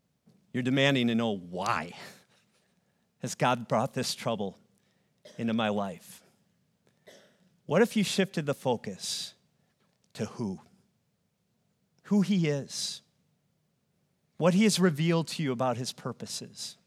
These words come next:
and how he wants to work through your little life to bring glory to his great name. You might never learn the answer to your why questions,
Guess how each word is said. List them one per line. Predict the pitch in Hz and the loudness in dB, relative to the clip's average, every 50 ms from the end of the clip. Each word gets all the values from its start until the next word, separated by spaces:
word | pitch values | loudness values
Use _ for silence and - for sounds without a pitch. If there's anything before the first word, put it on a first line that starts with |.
| _ _ _ _ _ _ _ _ _ _ _ _ _ _ _ _ _ _ _ _ _ _ _ _ _ _ _ _ _ | _ _ _ _ _ _ _ _ _ _ _ _ _ _ _ _ _ _ _ _ _ _ _ _ _ _ _ _ _
and | - 147 | -2 0
how | 165 170 208 220 226 | 4 6 8 8 8
he | 220 233 | 8 8
wants | 214 180 185 185 185 175 - - | 6 4 4 4 4 2 0 -2
to | - 156 | -4 -4
work | 135 131 143 151 156 147 - | -2 -2 0 0 0 -2 -2
through | - - - 147 139 | -8 -8 -4 -4 -4
your | 135 127 135 147 143 151 156 143 143 135 - _ _ _ _ _ _ - | -2 -2 0 2 2 4 2 2 0 -2 -8 _ _ _ _ _ _ -6
little | 139 151 190 214 208 202 196 | 0 2 4 6 6 6 6
life | 170 151 139 117 110 98 - - - - - _ _ _ _ _ _ _ _ _ _ _ _ _ _ _ _ _ | 6 4 4 2 -2 -8 -12 -18 -20 -20 -20 _ _ _ _ _ _ _ _ _ _ _ _ _ _ _ _ _
to | - - 151 | -10 -4 -2
bring | 151 156 135 | 0 0 0
glory | 131 120 127 135 151 156 165 160 139 120 | 0 0 0 2 4 4 4 4 2 0
to | 113 - - - 127 | -2 -4 -6 -6 -6
his | 98 107 139 123 - | -4 -4 -4 -6 -6
great | - - 120 120 120 107 | -8 -6 -6 -6 -6 -8
name. | - 110 113 110 107 107 92 98 98 _ _ _ _ _ _ _ _ _ _ _ _ _ _ _ _ _ _ _ _ _ _ _ _ _ _ _ _ _ | -8 -10 -10 -10 -10 -14 -16 -18 -20 _ _ _ _ _ _ _ _ _ _ _ _ _ _ _ _ _ _ _ _ _ _ _ _ _ _ _ _ _
You | 147 139 | -2 0
might | 170 190 165 | 2 2 4
never | 156 160 160 165 160 | 4 4 4 4 2
learn | 139 156 170 180 180 170 | 2 4 4 4 4 4
the | 151 147 143 143 | 4 2 2 2
answer | 151 147 - - 151 135 | 2 2 0 -2 -2 -2
to | 123 | -2
your | 127 131 123 | -2 -2 0
why | 117 131 127 135 139 | 0 2 2 2 0
questions, | - - - 110 - - - - - - - - - - - - | -2 -6 -10 -10 -10 -10 -10 -12 -12 -16 -18 -18 -16 -16 -16 -18